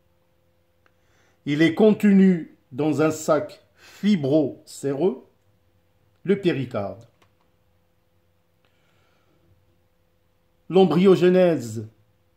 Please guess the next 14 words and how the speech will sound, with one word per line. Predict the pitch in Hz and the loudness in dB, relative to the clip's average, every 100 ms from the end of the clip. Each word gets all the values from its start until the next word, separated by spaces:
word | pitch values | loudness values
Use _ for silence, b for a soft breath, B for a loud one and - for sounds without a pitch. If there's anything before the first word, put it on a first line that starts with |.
| _ _ | _ _
du | 104 147 | -14 -12
cœur | - 185 160 | 0 2 2
est | 160 | 0
complète | - 175 170 170 170 - - | -2 -4 0 -2 -2 -6 -10
à | 131 | -8
la | 131 | -4
quatrième | 220 220 - 170 | -4 -4 -2 -4
semaine. | 156 156 143 147 175 202 _ _ _ _ _ _ _ _ _ _ _ _ _ _ _ _ _ _ - | -2 -6 -4 -6 -8 -12 _ _ _ _ _ _ _ _ _ _ _ _ _ _ _ _ _ _ -6
Il | 156 | -4
joue | 139 170 | 0 2
le | 170 | 2
rôle | 135 160 160 135 123 - | 2 2 2 2 -4 -12
de | 110 | -8
pompe. | 131 - 240 202 139 113 | -8 -2 2 2 0 -6